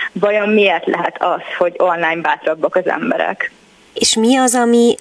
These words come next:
Speaker 2: a jó oldala mindennek? Tehát, hogy például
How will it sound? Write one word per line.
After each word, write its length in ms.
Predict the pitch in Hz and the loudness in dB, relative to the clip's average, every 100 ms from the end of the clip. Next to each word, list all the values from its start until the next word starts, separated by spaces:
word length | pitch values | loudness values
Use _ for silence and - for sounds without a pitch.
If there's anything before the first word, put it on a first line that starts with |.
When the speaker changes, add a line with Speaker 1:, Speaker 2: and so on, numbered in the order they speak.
| - | -6
Speaker 2:
a 100 | - | -2
jó 260 | 226 254 254 | 2 4 4
oldala 360 | 202 185 185 185 | 4 2 2 2
mindennek? 520 | 185 180 175 185 - | 2 2 2 0 0
Tehát, 400 | 202 180 190 - | 0 2 0 0
hogy 300 | - 208 - _ | 0 0 0 _
például 380 | 226 214 220 | 0 4 4